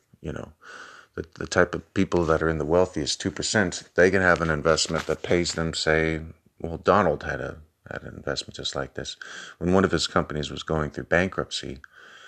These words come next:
uh, he received, while it was in bankruptcy, and the company was in bankruptcy because of his extremely poor leadership, he was paid four hundred thousand dollars a month.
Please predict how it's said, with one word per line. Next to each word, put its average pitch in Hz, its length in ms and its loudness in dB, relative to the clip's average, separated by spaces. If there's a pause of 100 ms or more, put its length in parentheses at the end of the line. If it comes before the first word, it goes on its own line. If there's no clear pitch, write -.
(640)
uh, 69 300 -6
he 101 300 2
received, 73 720 -2 (160)
while 104 260 6
it - 60 -2
was 90 100 0
in 85 80 -4
bankruptcy, 78 680 2 (280)
and - 240 -8 (180)
the - 120 -14
company 69 320 -8
was 65 100 -6
in 73 80 -2
bankruptcy 76 540 -2
because 80 360 -4
of 76 140 -6
his 73 460 -2 (200)
extremely 73 520 -4
poor 82 340 2
leadership, 78 580 -2 (920)
he - 80 0
was 113 120 4
paid 104 220 -2
four 98 240 4
hundred 95 320 -2
thousand 78 400 4
dollars 73 540 -2 (560)
a 82 100 0
month. - 680 -2